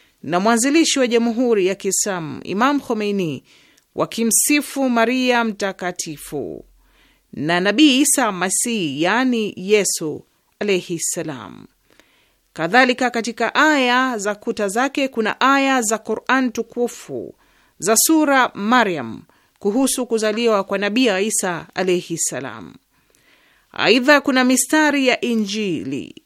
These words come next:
aya ya ishirini na nane hadi thelathini na moja, iliyowekwa kwa lugha ya Kiarmeni, Kiasiria na Kifarsi.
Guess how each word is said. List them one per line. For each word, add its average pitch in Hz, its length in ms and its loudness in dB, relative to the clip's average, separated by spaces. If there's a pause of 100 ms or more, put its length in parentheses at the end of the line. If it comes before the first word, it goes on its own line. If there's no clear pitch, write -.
(140)
aya 285 400 4
ya 233 100 2
ishirini 226 420 -2
na 196 120 -2
nane 240 320 0
hadi 247 400 -2
thelathini 214 420 -6
na 185 60 -8
moja, 151 420 -8 (460)
iliyowekwa 214 640 2
kwa 202 200 -2
lugha 214 720 0
ya 202 180 2
Kiarmeni, 185 840 -6 (360)
Kiasiria 185 800 0 (540)
na 214 140 -6
Kifarsi. 120 920 -8